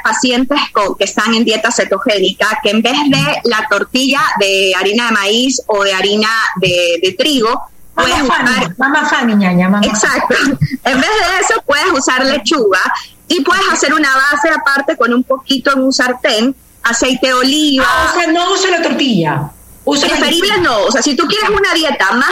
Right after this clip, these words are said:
Speaker 1: baja en carbohidratos, es preferible que evites la tortilla.
Speaker 2: Ya.
Speaker 1: Ahora, también, eh, porque también cuando hablamos dietas bajas en carbohidratos, puede ser una dieta keto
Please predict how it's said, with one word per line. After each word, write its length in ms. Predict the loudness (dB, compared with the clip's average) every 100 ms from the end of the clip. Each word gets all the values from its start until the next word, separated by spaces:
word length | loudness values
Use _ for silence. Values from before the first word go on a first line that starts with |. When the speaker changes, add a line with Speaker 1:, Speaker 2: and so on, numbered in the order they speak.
| 0
Speaker 1:
baja 220 | 0 0
en 80 | 0
carbohidratos, 720 | 0 0 0 0 0 0 0 -4
es 100 | -4
preferible 560 | -2 -2 0 0 -2 -2
que 100 | -2
evites 280 | -2 0 0
la 140 | 0
tortilla. 440 | -4 -2 -4 -4 -4 0
Speaker 2:
Ya. 240 | 0 0 0 0
Speaker 1:
Ahora, 280 | 2 0 0
también, 500 | 0 2 0 0 -2
eh, 260 | -2 0 0
porque 240 | 0 0
también 260 | 0 0 2
cuando 200 | 2 2
hablamos 320 | 2 2 2
dietas 280 | 0 0 0
bajas 240 | 2 2
en 80 | 0
carbohidratos, 540 | 0 0 0 0 0 0
puede 160 | 0 0
ser 160 | 0
una 180 | 2 2
dieta 380 | 2 0 -2 -2
keto 280 | -2 -2 -2